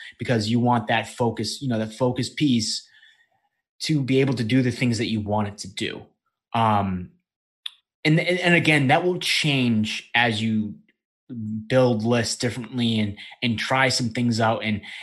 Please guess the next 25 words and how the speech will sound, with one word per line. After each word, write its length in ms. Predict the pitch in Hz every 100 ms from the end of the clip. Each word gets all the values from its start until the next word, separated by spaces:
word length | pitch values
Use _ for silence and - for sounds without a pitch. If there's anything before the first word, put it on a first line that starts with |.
| -
and 200 | 120 113
work 260 | 131 135 135
on 100 | 120
how 280 | - 131 123
you 140 | 120
wanna 220 | 117 113
play 200 | 107 120
the 100 | 107
game 440 | 104 107 107 104 101
and, 160 | 98 - - -
and 160 | 113
how 220 | 107 120 117
you 120 | 117
wanna 200 | 110 104
build 280 | 110 101 95
lists. 280 | 104 90 -
It 220 | 131 131
definitely 320 | 151 143 123
will 240 | 113 107
change. 500 | - 120 98 - - -
I 60 | 117
mean, 160 | 107
for 120 | - 101
sure. 380 | - 101 - - - - _
Um, 480 | 104 98 92 90